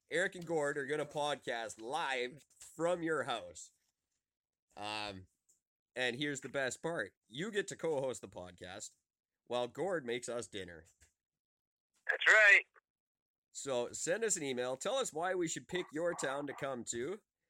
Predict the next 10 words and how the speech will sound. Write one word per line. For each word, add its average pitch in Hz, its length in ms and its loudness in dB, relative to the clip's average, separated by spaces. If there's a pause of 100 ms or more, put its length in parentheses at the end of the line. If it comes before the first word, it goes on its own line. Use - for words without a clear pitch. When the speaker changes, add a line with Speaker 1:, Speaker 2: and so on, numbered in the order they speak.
(240)
Speaker 1:
and, 131 380 0
uh, 143 240 0
tell 143 260 -2
us 151 220 -2 (140)
your 110 200 -4
address. 110 560 -6 (300)
We're 180 200 2
gonna 156 160 2
show 143 240 -2
up. 143 200 -2